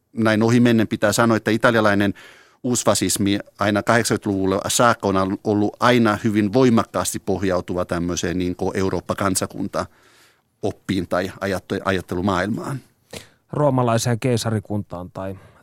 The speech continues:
Speaker 2: tämän tyylisen malliin.
Speaker 1: Kyllä, ja se tietysti vielä, jos palataan Evolaan, niin kyllä hänellä on hyvin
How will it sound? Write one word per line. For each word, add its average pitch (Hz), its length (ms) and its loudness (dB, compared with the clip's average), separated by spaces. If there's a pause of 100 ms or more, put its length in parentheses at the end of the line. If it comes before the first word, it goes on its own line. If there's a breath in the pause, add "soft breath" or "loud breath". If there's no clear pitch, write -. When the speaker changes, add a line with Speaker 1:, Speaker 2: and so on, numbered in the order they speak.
(120)
Speaker 2:
tämän 113 260 -4
tyylisen 98 340 -6
malliin. 90 420 -12 (920 soft breath)
Speaker 1:
Kyllä, 110 420 0
ja 117 280 4
se 127 180 -2
tietysti 117 320 -2
vielä, 117 180 2
jos 107 120 -4
palataan 117 420 2
Evolaan, 117 420 2
niin 107 120 -6
kyllä 107 280 -2
hänellä 113 360 0
on 107 120 -2
hyvin 110 300 -2